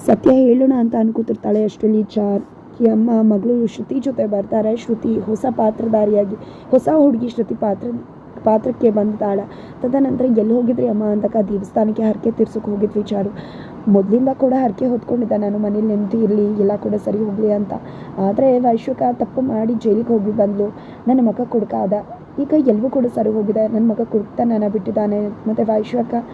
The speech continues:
ಕೂಡ ಒಳ್ಳೆಯವಳಾಗಿದ್ದಾಳೆ. ಆದ್ರೆ ಇಷ್ಟೆಲ್ಲ ಒಳ್ಳೇದಾಗ್ತದೆ, ಆದ್ರೆ ನಾನು ಹರಕೆ ತೀರ್ಸೋದೇ ಮರ್ತು ಹೋಗ್ಬಿಟ್ಟಿದ್ದೆ. ಆದ್ರೆ ನನಗೆ ನೆನಪಾಗಿದ್ದೆ, ಗುರುಗಳಿಗೆ ಊಟ ಹಾಕಿದಾಗ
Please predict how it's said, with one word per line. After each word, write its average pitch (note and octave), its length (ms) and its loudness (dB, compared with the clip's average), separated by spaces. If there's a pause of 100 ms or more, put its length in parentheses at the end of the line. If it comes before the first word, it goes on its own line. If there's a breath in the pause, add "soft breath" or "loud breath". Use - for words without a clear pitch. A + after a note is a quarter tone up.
(280 loud breath)
ಕೂಡ C4 120 2 (140)
ಒಳ್ಳೆಯವಳಾಗಿದ್ದಾಳೆ. G#3 720 0 (480 loud breath)
ಆದ್ರೆ B3+ 500 2 (120)
ಇಷ್ಟೆಲ್ಲ A3 380 0 (100)
ಒಳ್ಳೇದಾಗ್ತದೆ, A#3+ 560 0
ಆದ್ರೆ A3+ 280 0
ನಾನು A3 420 -2
ಹರಕೆ G#3+ 260 -4
ತೀರ್ಸೋದೇ A#3+ 440 0
ಮರ್ತು G#3+ 300 0
ಹೋಗ್ಬಿಟ್ಟಿದ್ದೆ. G3+ 380 -4 (380 loud breath)
ಆದ್ರೆ A#3+ 180 2
ನನಗೆ A#3 220 2
ನೆನಪಾಗಿದ್ದೆ, A3+ 680 -2
ಗುರುಗಳಿಗೆ A3+ 580 0
ಊಟ G#3+ 260 -2
ಹಾಕಿದಾಗ G#3 640 -4